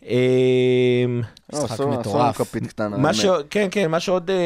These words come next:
Speaker 1: יפה בברנלי, בניגוד לקבוצות תחתית שמשחקות ארבע חמש אחד, הם משחקים ארבע ארבע שתיים, ולמרות השחקן הפחות הזה ב-, בקישור, הם מצליחים עדיין לצופף את הרחבה ואת מרכז המגרש, ואז שני החלוצים שלהם מאוד מאוד מקשים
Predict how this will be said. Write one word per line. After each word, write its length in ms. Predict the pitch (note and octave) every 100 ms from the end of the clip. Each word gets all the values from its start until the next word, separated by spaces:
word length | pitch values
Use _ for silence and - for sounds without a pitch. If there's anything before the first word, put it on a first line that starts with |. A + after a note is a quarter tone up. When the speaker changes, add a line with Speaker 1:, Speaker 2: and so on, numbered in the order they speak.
| E3 D#3 D3 C#3+ C3+ B2+
Speaker 1:
יפה 360 | - C3+ - E3
בברנלי, 520 | D3+ C#3 D3+ F#3+ E3+
בניגוד 460 | C3+ C3 B2 D#3+ F3
לקבוצות 380 | - C#3+ C#3+
תחתית 240 | B2+ - C3+
שמשחקות 460 | C3 - - C3+
ארבע 160 | C3+ B2+
חמש 300 | C3 B2 -
אחד, 180 | C3+ D3
הם 60 |
משחקים 380 | D3 C3+ - C3+
ארבע 220 | C3+ C3+ B2+
ארבע 180 | B2 A2+
שתיים, 260 | D#3+ F3 D3+
ולמרות 340 | B2+ C3+ C#3+
השחקן 380 | C#3+ B2 - C3+
הפחות 400 | C3+ A#2 C#3+ D3
הזה 180 | C3+ C3
ב-, 320 | B2+ A#2 A2+ A2+
בקישור, 520 | A2+ - A#2 - G3 F3 B2+
הם 100 | D3
מצליחים 400 | - C3 D#3 C3
עדיין 260 | B2 C#3
לצופף 440 | C3 - B2 C#3 C#3+
את 120 | C3
הרחבה 380 | A#2 - B2 C3
ואת 140 | B2
מרכז 320 | A#2 A2 B2+ B2+
המגרש, 540 | A2+ G#2+ B2+ F#3+ - - - - - _ -
ואז 240 | B2 E3
שני 160 | - E3
החלוצים 500 | E3 D#3+ C#3+ - F3+
שלהם 460 | - D#3 C#3 C#3
מאוד 320 | C3+ D3 D#3 D3+
מאוד 240 | C#3 C3+
מקשים 480 | C3 - - E3